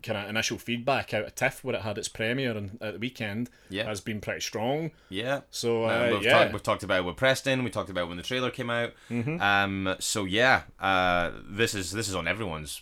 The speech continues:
Speaker 2: this is, this is everyone's big film this
Speaker 1: Yeah, I
Speaker 2: year.
Speaker 1: think this is gonna be,
Speaker 2: Um,
Speaker 1: this is really the hot ticket, I would say,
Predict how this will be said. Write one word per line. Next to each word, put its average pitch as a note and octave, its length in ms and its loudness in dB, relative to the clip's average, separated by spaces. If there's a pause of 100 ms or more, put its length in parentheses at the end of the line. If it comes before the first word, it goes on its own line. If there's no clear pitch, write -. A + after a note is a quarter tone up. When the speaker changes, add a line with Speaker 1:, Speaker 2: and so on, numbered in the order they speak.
Speaker 2:
this G2 200 -8
is, E2 160 -8
this F#2+ 200 -4
is F2 100 -6
everyone's F2 420 -2
big F2 180 -6
film G2 380 -4
this A2+ 100 -2
Speaker 1:
Yeah, G#2 80 0
I - 40 2
Speaker 2:
year. - 80 4
Speaker 1:
think A3+ 160 6
this A3 140 6
is E3+ 80 -2
gonna D#3+ 160 4
be, C3+ 160 6
Speaker 2:
Um, - 120 -6
Speaker 1:
this C#3 180 2
is C#3 120 -2
really C3+ 200 4
the G#2+ 100 2
hot A2+ 260 0
ticket, G#2 320 -4
I A#2 80 -4
would A2 140 -6
say, E2 320 -4